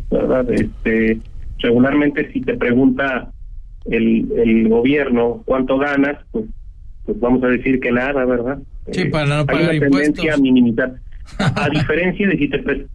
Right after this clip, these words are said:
Speaker 1: te pregunta un compañero de generación, ¿verdad? De, eh, no, no, no. Entonces, es muy complicado, eh, eh, tener una radiografía verídica de cuántos son los ingresos de las familias en el país.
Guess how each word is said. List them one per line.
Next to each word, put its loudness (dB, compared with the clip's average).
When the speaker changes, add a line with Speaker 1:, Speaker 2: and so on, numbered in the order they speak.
Speaker 1:
te 0
pregunta 2
un 2
compañero 2
de 2
generación, 2
¿verdad? 0
De, -4
eh, -4
no, 2
no, 0
no. -6
Entonces, 0
es 2
muy 4
complicado, 0
eh, -2
eh, 2
tener 4
una 0
radiografía 0
verídica 2
de -2
cuántos 0
son 2
los -6
ingresos 2
de 2
las 2
familias 4
en 0
el 0
país. 2